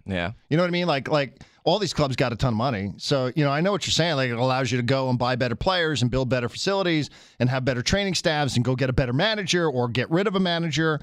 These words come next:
Speaker 1: That
Speaker 2: If,
Speaker 1: costs
Speaker 2: in
Speaker 1: you, like,
Speaker 2: fact, you wanna
Speaker 1: thirty million.
Speaker 2: Right, like Antonio Conte, which just came out. So, like, I get all of that. Like, you need the money, but I don't really feel like, I mean, your owner in particular,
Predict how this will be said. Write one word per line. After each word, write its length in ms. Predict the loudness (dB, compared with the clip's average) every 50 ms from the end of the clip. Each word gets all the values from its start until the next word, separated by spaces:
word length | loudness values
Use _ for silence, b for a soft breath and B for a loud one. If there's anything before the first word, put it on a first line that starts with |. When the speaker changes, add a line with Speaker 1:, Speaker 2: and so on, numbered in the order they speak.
| -2
Speaker 1:
That 80 | -4 0
Speaker 2:
If, 40 | 2
Speaker 1:
costs 240 | 2 4 4 4 4
Speaker 2:
in 60 | 4
Speaker 1:
you, 60 | 4
like, 140 | 4 2 2
Speaker 2:
fact, 40 | 2
you 60 | 2
wanna 140 | 2 4 4
Speaker 1:
thirty 100 | 4 4
million. 380 | 4 4 4 4 2 2 0 -2 -2 0
Speaker 2:
Right, 220 | 0 2 0 0
like 180 | 0 0 0 2
Antonio 420 | 2 2 2 2 0 0 -2 -2
Conte, 380 | 0 0 0 0 2 0 2 2
which 180 | 2 0 0
just 140 | -2 -2 0
came 180 | 2 2 2 2
out. 160 | 2 0 0
So, 160 | 0 2 2
like, 160 | 2 2 0
I 120 | 0 -2 0
get 240 | 0 0 0 2
all 220 | 0 0 0 0 0
of 80 | 0
that. 160 | 0 0 2 2
Like, 200 | 0 0 0 2
you 80 | 0
need 160 | 0 0 0
the 60 | 0 0
money, 480 | 2 2 2 0 0 0 -2 -4 -6 B B B B B B B
but 320 | 0 0 2 0 -2 0
I 100 | 0 0
don't 260 | 2 2 0 -2 -4 -4
really 340 | -2 0 2 2 2 0 0
feel 240 | 0 0 0 0 2
like, 180 | 2 0 0 0
I 100 | 0 0
mean, 120 | 2 2
your 260 | 2 0 0 2 2
owner 300 | 0 0 0 0 0 2
in 80 | 2 2
particular, 680 | 0 0 0 0 0 0 0 0 0 2 0 0 -2